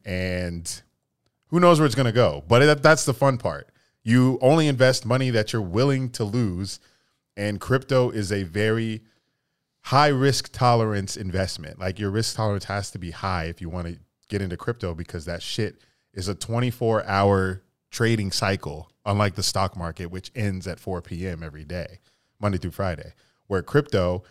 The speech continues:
if you stay on the app midnight, the numbers will be keep, will keep moving because it's just a twenty-four hour thing. So you just gotta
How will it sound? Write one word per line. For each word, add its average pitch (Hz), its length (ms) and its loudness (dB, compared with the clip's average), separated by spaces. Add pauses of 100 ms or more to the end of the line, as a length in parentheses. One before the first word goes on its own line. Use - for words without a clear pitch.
(340)
if 87 140 -8
you 98 100 -4
stay 117 260 2
on 113 100 2
the 101 120 -2
app 104 440 0 (160)
midnight, 110 500 2 (100)
the 113 140 -4
numbers 113 340 2
will 95 80 -2
be 90 140 -6
keep, 95 380 -8
will 90 120 -4
keep 98 240 -6
moving 87 320 -8
because 80 460 -10
it's - 260 -14
just - 220 -10
a 85 40 -10
twenty-four 85 400 -10
hour 80 200 -6
thing. 90 320 -8
So 76 320 -10 (680)
you 87 140 -6
just 82 200 -8
gotta 82 440 -6